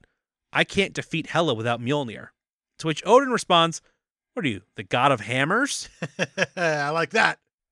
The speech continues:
Speaker 1: Mjolnir was never the source of your power, but was simply used to focus them.
Speaker 2: Right. And it makes me curious about his power again. He's the god of thunder.
Speaker 1: Right.
Speaker 2: So he's the god of after lightning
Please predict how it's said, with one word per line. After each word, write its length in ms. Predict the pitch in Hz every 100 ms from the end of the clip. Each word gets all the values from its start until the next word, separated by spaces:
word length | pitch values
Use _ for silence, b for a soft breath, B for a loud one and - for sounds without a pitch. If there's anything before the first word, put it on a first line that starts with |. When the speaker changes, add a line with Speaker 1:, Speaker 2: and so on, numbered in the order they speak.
| _
Speaker 1:
Mjolnir 380 | 147 180 233 226
was 160 | 185 147
never 220 | 156 151
the 60 | 135
source 300 | - 139 120
of 60 | 131
your 60 |
power, 320 | - 113 104
but 80 | 110
was 120 | 110
simply 360 | - 151 160 156
used 340 | 110 117 -
to 80 | 127
focus 540 | - - 139 127 101 -
them. 260 | - 113 - _ _ _ _ _
Speaker 2:
Right. 640 | 151 143 143 143 139 - - 135
And 120 | 147
it 80 | 156
makes 260 | 175 -
me 180 | 170 151
curious 440 | 143 - 147 139 -
about 260 | 131 123
his 100 | 117
power 380 | - 135 110 120
again. 220 | 147 98
He's 120 | 104 -
the 80 |
god 180 | 120 175
of 80 | 262
thunder. 360 | 131 156 - -
Speaker 1:
Right. 420 | 135 98 - - - _ _ _ _ _
Speaker 2:
So 420 | - - 113 113
he's 260 | 123 127 -
the 140 | 139 - _ 147 -
god 400 | 135 151 151 151
of 480 | 135 123 117 - _ _ _ _ _
after 480 | 151 151 - 175 151
lightning 600 | 135 131 131 104 101 104